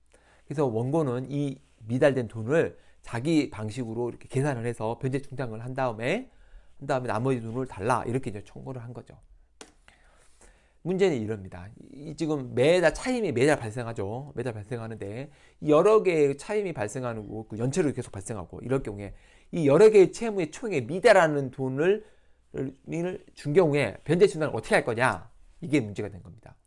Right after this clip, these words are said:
변제 충당이라는 거는 이제 어떤 채무에다가 먼저 없앨 거냐? 뭐 이자, 뭐 이자부터 다 없앨 거냐? 뭐 원본에 먼저 없앨 거냐? 원본에 없애면 이자가 나중에는 더 이상 안 생기죠.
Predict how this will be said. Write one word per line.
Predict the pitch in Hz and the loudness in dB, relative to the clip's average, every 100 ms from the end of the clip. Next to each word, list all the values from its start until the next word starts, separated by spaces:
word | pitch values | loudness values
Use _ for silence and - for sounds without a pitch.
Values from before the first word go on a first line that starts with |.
| _ _ - - | _ _ -10 -4
변제 | 156 156 | -2 -2
충당이라는 | 175 175 143 117 | -2 0 0 -2
거는 | 120 | -4
이제 | 110 - | -6 -6
어떤 | 120 220 214 | 4 6 6
채무에다가 | 202 165 131 120 123 117 | 2 0 0 0 -4 -2
먼저 | 113 139 | 2 2
없앨 | - - - | 2 0 -4
거냐? | 101 85 _ _ _ _ - | -8 -14 _ _ _ _ -18
뭐 | - - - - - - - _ | -16 -16 -20 -20 -20 -20 -20 _
이자, | 165 175 165 135 117 | -2 6 8 8 4
뭐 | 110 | 0
이자부터 | 131 180 196 135 117 | 0 4 4 4 -2
다 | - 101 | -2 -4
없앨 | - 117 | -4 -4
거냐? | 101 113 147 | -4 -6 -6
뭐 | 110 92 | -8 -6
원본에 | 101 120 147 113 | -2 2 2 2
먼저 | 98 107 | -4 -6
없앨 | - 110 | -6 -10
거냐? | 95 90 | -10 -4
원본에 | 113 156 185 | 0 4 4
없애면 | 131 139 131 | 4 2 0
이자가 | 135 143 117 | 0 0 0
나중에는 | 104 101 117 120 104 | -2 -4 -4 -6 -8
더 | 98 | -8
이상 | 113 87 | -8 -8
안 | 95 | -8
생기죠. | 117 107 - 104 | -8 -10 -14 -16